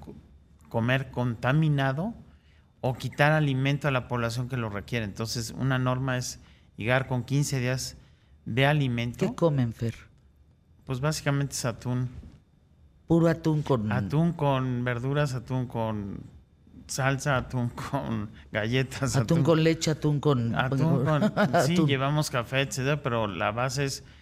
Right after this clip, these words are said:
Speaker 1: un sobre en la mañana de atún, un sobre a mediodía de atún,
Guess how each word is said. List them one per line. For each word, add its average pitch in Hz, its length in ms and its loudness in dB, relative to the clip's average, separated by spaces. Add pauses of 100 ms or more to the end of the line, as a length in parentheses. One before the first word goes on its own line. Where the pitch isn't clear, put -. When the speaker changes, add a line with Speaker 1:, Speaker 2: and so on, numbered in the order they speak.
(300)
Speaker 1:
un 131 300 0
sobre 131 680 0 (560)
en 117 160 -4
la 113 60 -2
mañana 110 400 -2
de 113 80 0
atún, 139 340 0
un 135 80 2
sobre 113 300 -4
a - 20 -4
mediodía 107 500 -2
de 101 60 -2
atún, 143 520 0